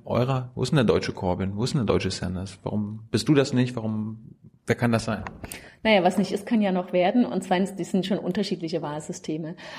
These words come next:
Speaker 2: Also, und in den U S A hast du ja die Situation, es ging wirklich um den Griff, ums mächtigste Amt, nämlich um das Präsidentenamt. Und das schafft natürlich eine ganz, ähm, andere Mobilisierung.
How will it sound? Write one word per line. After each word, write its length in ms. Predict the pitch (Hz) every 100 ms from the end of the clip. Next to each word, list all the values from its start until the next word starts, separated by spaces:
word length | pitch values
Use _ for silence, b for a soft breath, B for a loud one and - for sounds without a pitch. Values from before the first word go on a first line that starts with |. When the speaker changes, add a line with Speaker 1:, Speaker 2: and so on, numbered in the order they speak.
| B
Speaker 2:
Also, 320 | - 180 175 170
und 200 | 175 180
in 60 |
den 60 | 117
U 40 |
S 120 | 175
A 180 | - 170
hast 200 | 170 -
du 60 | 175
ja 60 |
die 60 | 170
Situation, 640 | 170 175 170 170 170 175
es 120 | 175
ging 180 | 190 170
wirklich 360 | 175 190 180 -
um 160 | 180
den 280 | 170 170 160
Griff, 420 | - 190 196 - -
ums 240 | 185 185
mächtigste 600 | 190 180 - 180 - -
Amt, 320 | - 170 196 185
nämlich 220 | 170 180
um 80 | 175
das 160 | 165
Präsidentenamt. 960 | - 165 170 160 180 190 165 147 180 175
Und 100 | 165
das 80 | 160
schafft 280 | 180 -
natürlich 440 | 170 170 185 175 -
eine 80 | 175
ganz, 380 | 170 180 180 -
ähm, 280 | 170 165 -
andere 400 | 165 175 170 165
Mobilisierung. 840 | 165 165 160 165 180 175 170